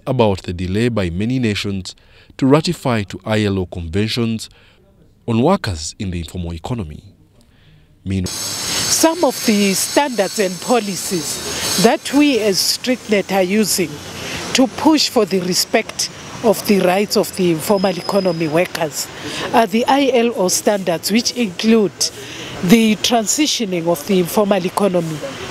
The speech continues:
Speaker 2: to formality. This was crafted in twenty fifteen by the International Labour Conference of twenty fifteen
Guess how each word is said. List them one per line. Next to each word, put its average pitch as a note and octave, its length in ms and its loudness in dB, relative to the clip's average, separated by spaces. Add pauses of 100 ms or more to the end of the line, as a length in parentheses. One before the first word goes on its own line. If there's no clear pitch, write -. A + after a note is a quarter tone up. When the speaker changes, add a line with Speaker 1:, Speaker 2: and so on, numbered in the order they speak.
Speaker 2:
to G3+ 120 2
formality. G3 760 2 (1000)
This B3+ 240 4
was G3+ 160 2
crafted A#3+ 500 0
in F3+ 80 -2 (120)
twenty C4 280 2
fifteen D4+ 560 0 (440)
by G#3 160 4
the A#3 200 0
International A3+ 720 0
Labour G3+ 360 0
Conference G3+ 600 -2
of F3+ 160 -2
twenty G#3 280 0
fifteen G#3 520 -2